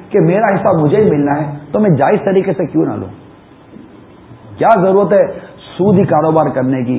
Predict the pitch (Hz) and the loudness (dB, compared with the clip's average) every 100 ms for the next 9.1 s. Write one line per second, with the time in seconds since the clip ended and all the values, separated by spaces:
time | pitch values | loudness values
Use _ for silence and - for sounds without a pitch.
0 | - 151 196 170 160 170 160 175 165 147 | -4 0 2 2 2 2 0 0 0 0
1 | - 165 160 156 147 120 139 147 123 135 | -2 -2 -2 -2 -2 -2 0 -2 -2 -2
2 | 135 127 123 120 110 104 160 196 170 160 | -2 -4 -6 -6 -8 -4 0 2 2 0
3 | 165 156 156 127 123 151 139 135 135 135 | 0 0 -2 -2 -2 -2 0 0 0 -2
4 | 135 123 127 135 143 139 135 131 113 117 | -4 -4 -2 0 0 -2 -8 -8 -8 -8
5 | 113 110 110 - - - - - - - | -8 -10 -12 -20 -20 -20 -20 -20 -20 -20
6 | - - - 135 220 175 151 180 - 247 | -20 -20 -4 0 0 0 0 -2 0 0
7 | 233 311 294 220 196 135 139 208 226 240 | 2 0 -2 -2 -4 -2 -2 0 2 2
8 | 254 226 175 202 277 285 208 143 117 - | 0 -2 0 0 0 0 0 -2 -6 -12